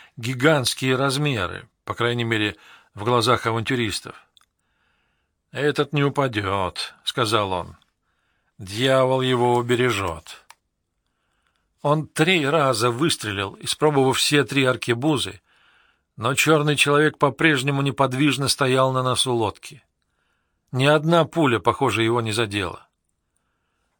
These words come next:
Мендоса выпустил из рук последнюю аркебузу и сказал: «Только железо может убить этого человека. Я больше не решусь с него стрелять».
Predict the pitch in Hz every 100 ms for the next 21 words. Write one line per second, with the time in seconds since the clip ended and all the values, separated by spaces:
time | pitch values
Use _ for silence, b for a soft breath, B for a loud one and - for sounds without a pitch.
0 | _ - 120 135 139 143 147 143 - 151
1 | 139 127 143 120 135 113 143 135 131 123
2 | 110 127 135 135 123 113 - 120 120 101
3 | - _ _ _ _ _ _ _ _ _
4 | - 156 143 160 170 127 156 156 143 104
5 | 110 113 110 - 117 120 123 107 113 107
6 | 120 113 107 92 - - _ _ _ _
7 | _ _ _ _ _ _ 139 131 135 127
8 | - 135 123 120 143 120 - 117 104 -
9 | 104 95 85 -